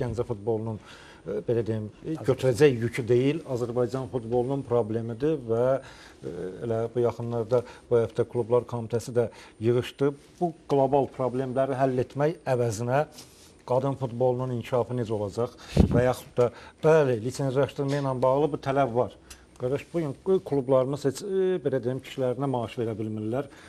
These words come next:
Amma yığışıb o görüntü xa-, xarakterli bu tipli toplantılar keçirtməkdənsə, legionerlərdən söhbət oldu. Azərbaycan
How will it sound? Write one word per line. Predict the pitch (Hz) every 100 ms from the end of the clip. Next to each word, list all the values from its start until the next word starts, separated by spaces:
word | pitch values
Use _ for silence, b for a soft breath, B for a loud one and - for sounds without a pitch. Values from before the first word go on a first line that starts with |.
| B 117
Amma | 123 139
yığışıb | 131 131 - 147 - B -
o | 123
görüntü | 135 131 123 -
xa-, | 127 123 123 120
xarakterli | - 123 120 127 117 135 143 B B B
bu | 139
tipli | 135 - 123
toplantılar | - 117 120 113 123 117
keçirtməkdənsə, | - 110 104 120 120 113 147 139 - 120 135 B B B 117
legionerlərdən | 110 123 123 123 120 131 -
söhbət | 120 120 120 120
oldu. | 120 156
Azərbaycan | 113 113 113 110 117